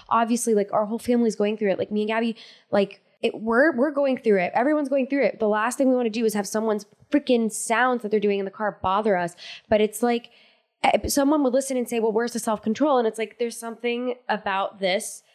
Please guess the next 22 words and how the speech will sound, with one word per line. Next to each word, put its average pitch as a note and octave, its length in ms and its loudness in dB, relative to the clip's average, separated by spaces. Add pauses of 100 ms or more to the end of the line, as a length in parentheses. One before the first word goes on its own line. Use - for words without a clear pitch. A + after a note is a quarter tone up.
(180)
that G3+ 160 0
we G#3 120 -4
deal F3 320 2
with A3 260 2
where G3+ 160 -2
it's G3+ 200 -10
like, F#3+ 300 -6 (580)
we G#3 200 4
try G#3 340 2
everything. F#3+ 680 -4
And G3 100 0
I, G3 220 -2
I, G3 200 -4
I G3 100 -2
don't F#3 300 0
know F#3 120 -4
how F3 220 -4
else F3 180 -6
to G3 120 2
explain F3+ 680 -4 (360)
the G#3 100 4
experience. G#3 880 0